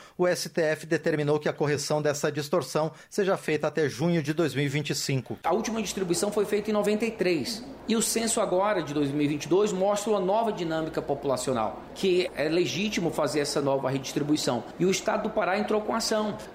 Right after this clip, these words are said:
Speaker 2: ah, no S T F solicitando essa nova redistribuição, e essa ação gerou essa mensagem ao Congresso Nacional.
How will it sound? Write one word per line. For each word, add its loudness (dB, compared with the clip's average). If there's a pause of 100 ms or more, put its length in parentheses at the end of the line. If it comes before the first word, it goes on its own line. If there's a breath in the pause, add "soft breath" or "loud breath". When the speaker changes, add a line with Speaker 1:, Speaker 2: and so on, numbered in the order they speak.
Speaker 2:
ah, 0
no 4
S 2
T 0
F 0
solicitando 0
essa 2
nova 2
redistribuição, 0 (320)
e 2
essa 0
ação 0 (340 loud breath)
gerou 4
essa 2
mensagem 0
ao 2
Congresso 0
Nacional. 2